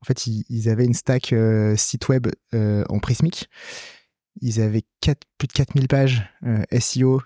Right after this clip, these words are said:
qui tournaient sous, sous Prismic. Et ils avaient une problématique qui était que, euh, en fait, la même frustration, euh, <laughs> que, que j'évoquais au, au début, euh, au début du, du podcast, là, euh, il y a toute l'équipe marketing qui avait besoin de,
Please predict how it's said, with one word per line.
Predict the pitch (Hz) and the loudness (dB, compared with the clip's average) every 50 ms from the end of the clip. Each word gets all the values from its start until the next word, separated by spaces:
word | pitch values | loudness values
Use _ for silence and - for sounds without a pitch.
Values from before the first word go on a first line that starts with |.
| _ | _
qui | - - - | -14 -16 -14
tournaient | - - - 120 120 120 123 | -12 -4 0 2 2 2 2
sous, | - - - - 110 104 107 104 104 104 104 104 101 98 - | 0 -4 -6 -6 -6 -4 -4 -4 -4 -4 -4 -4 -4 -6 -6
sous | - - - - | -6 -8 -10 -10
Prismic. | - - - 117 - - 131 151 160 - - - - - - - _ _ _ | -10 -8 -8 -6 -2 0 0 0 0 -2 -8 -12 -16 -20 -20 -20 _ _ _
Et | - 127 127 135 143 | -2 0 2 4 4
ils | 131 120 | 2 2
avaient | 113 | 2
une | 117 113 | 0 0
problématique | - - 120 110 113 107 - - 139 - - | 2 2 2 2 2 0 0 -4 -8 -8 -4
qui | - 117 | -2 -2
était | 113 - 131 131 | 0 2 0 0
que, | - - 131 123 135 147 - - - - - _ _ - | 2 2 2 2 2 2 0 -6 -16 -20 -20 _ _ -6
euh, | 135 110 104 101 98 - | -2 -2 0 0 0 0
en | 113 | 0
fait, | - 160 - | 0 0 0
la | 123 117 | 2 2
même | 123 139 147 | 2 2 2
frustration, | - - - 143 - - - 135 - - 147 147 156 170 - - | 0 0 -2 0 0 0 0 0 2 2 2 0 0 -2 -2 -4
euh, | 117 110 113 | -2 -2 -2
<laughs> | |
que, | - - - 131 | -2 -4 -8 -8
que | 123 - 120 | -4 -2 -2
j'évoquais | 113 117 110 117 120 - - 139 127 | 0 0 0 0 -2 0 2 2 2
au, | 117 - 87 | 2 0 0
au | 110 | 0
début, | 107 113 113 113 120 127 127 123 | 0 0 0 0 0 0 2 2
euh, | 110 107 104 101 101 98 85 - | 2 2 2 0 0 -2 -2 -2
au | 107 | -2
début | 110 110 107 110 113 | -2 -2 -4 -4 -6
du, | 110 110 107 104 107 | -6 -6 -6 -6 -6
du | 113 113 | -8 -6
podcast, | - 110 104 - 127 127 - - | -6 -4 -2 0 0 0 2 2
là, | 139 143 - - - - - - - - - - | 0 0 -2 -6 -14 -16 -16 -16 -20 -18 -8 -4
euh, | 127 113 110 107 110 110 110 110 110 107 107 110 107 - | -2 0 2 2 2 2 4 4 4 4 4 2 2 0
il | - 98 | 0 0
y | 113 113 | 0 2
a | 107 101 - - 104 98 - - _ | 0 0 -2 -4 -10 -12 -12 -12 _
toute | - 165 - | -6 -2 -2
l'équipe | 147 135 - - - | -2 -2 -2 -2 0
marketing | 143 131 - - 127 - 139 143 | 0 0 0 -2 -2 0 0 0
qui | 139 - 127 | 2 2 0
avait | 113 110 110 | 0 0 0
besoin | 110 110 110 127 131 131 | 0 0 2 2 2 2
de, | 120 117 110 107 107 107 104 101 101 101 98 - | 2 2 2 2 2 2 0 0 -2 -2 -4 -6